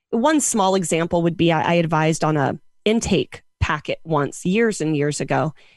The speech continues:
And one of the questions was, "Do you have your G E D?" And I found it so offensive because, not just me, I, I would say that lots of people could make the statement that when we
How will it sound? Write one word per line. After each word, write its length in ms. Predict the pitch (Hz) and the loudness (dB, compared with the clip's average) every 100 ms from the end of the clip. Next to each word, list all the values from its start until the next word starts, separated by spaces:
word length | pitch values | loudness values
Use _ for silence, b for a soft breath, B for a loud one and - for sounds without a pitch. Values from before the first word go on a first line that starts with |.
| b | b
And 140 | 202 | -2
one 120 | 226 294 | 2 2
of 80 | |
the 60 | 240 | 0
questions 560 | - 220 - 208 185 170 | 0 -2 0 0 0 2
was, 520 | 160 151 151 - - _ _ - | 2 2 0 -4 -10 _ _ -6
"Do 120 | 170 | 0
you 160 | 214 226 | 2 2
have 200 | 202 180 | 2 0
your 120 | 175 | 0
G 140 | 170 | 0
E 180 | 170 143 | 0 -2
D?" 320 | 143 127 90 - _ _ _ _ | -2 -2 -4 -10 _ _ _ _
And 140 | 214 | 0
I 80 | 214 | 2
found 280 | - 226 226 | 2 2 2
it 140 | 185 b b - | 0 b b -4
so 200 | - 226 | 2 2
offensive 640 | - 185 202 - 160 156 | 2 0 0 0 -2 -2
because, 600 | 170 - 240 214 185 - - - | -2 2 2 2 0 -4 -10 -2
not 160 | 247 269 | 0 2
just 200 | 247 233 | 0 2
me, 320 | 233 180 196 | 2 2 2
I, 120 | 180 | 0
I 120 | - 196 | 0 0
would 180 | 190 | 0
say 220 | - 190 185 | 0 -2 0
that 140 | 175 | 0
lots 260 | 175 196 196 | 0 0 -4
of 120 | - | -8
people 400 | 180 - 165 170 b b b _ | -8 -4 -4 -6 b b b _
could 160 | 214 185 | -2 0
make 220 | 180 - | -2 -2
the 80 | 180 | -4
statement 580 | - 175 - 170 - | 0 -2 0 -2 -2
that 360 | - 165 160 - - _ _ _ | -2 0 -2 -4 -12 _ _ _
when 200 | - 202 | -2 2
we 240 | 196 190 | 2 0